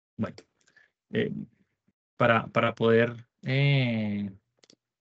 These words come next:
comenzar acá, entonces hablemos un poquito de valor. Yo sé que muchos de ustedes como empresarios, muchos de ustedes como,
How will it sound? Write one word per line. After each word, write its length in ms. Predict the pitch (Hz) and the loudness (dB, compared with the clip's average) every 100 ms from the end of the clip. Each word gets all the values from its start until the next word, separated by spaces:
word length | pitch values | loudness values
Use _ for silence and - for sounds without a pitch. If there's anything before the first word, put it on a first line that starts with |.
| _ _ _ _ _ _ _ _ _ _ _ _ _ | _ _ _ _ _ _ _ _ _ _ _ _ _
comenzar 400 | - 131 131 131 | 2 4 4 4
acá, 340 | 147 151 165 156 | 4 6 6 6
entonces 400 | 147 123 117 139 | 4 0 2 4
hablemos 340 | 127 107 104 | 6 4 2
un 120 | 127 | -2
poquito 600 | 123 113 107 - 120 117 | -2 -4 -6 -2 -2 -2
de 140 | 113 123 | 4 6
valor. 320 | 135 156 123 | 8 6 2
Yo 140 | 104 | -2
sé 80 | 104 | -4
que 80 | 110 | 2
muchos 320 | 123 127 139 | 4 4 2
de 60 | 135 | -2
ustedes 260 | - 101 | 0 -2
como 200 | 98 117 | 0 0
empresarios, 560 | 117 117 117 147 131 131 | 0 0 4 6 6 4
muchos 280 | 110 - 104 | 0 -4 -10
de 60 | |
ustedes 320 | 107 101 98 98 | -8 -6 -6 -4
como, 340 | 110 101 98 | -2 -2 -4